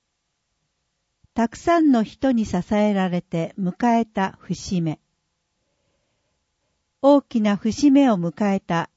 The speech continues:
生駒小学校と生駒南小学校。地域と共に歩んできた歴史を振り返ります。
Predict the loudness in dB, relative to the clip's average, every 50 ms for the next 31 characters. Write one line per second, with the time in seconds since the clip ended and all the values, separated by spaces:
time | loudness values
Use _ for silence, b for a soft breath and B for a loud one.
0 | _ _ -14 -10 -4 -2 0 2 2 0 0 -2 -2 0 0 0 0 0 -2 -4
1 | -6 -6 -4 -4 -4 -6 _ _ -8 -8 -8 -10 _ _ _ -14 -14 -4 0 0
2 | 2 4 2 2 2 0 -2 0 0 0 2 0 0 -2 -2 -4 -4 -4 -2 -4
3 | -6 -8 -10 _ _ _ -10 -10 -10 -10 -14 _ _ _ _ _ _ _ _ _
4 | _ _ _ _ _ _ _ _ _ _ _ _ _ 0 0 0 0 -2 -6 -2
5 | -2 -2 -2 -2 -2 0 0 0 2 2 0 -2 -2 -2 0 2 4 4 4 4
6 | 4 2 0 -2 -4 -6 -16 _ _ -8 -8 -8 -8 -4 -4 -4 -2 -2 -4 -4
7 | -4 -2 0 0 0 0 0 -2 -4 -4 -4 -4 -2 -2 0 0 0 -2 -4 -6
8 | -6 -6 -6 -8 -8 -14 -20 _ _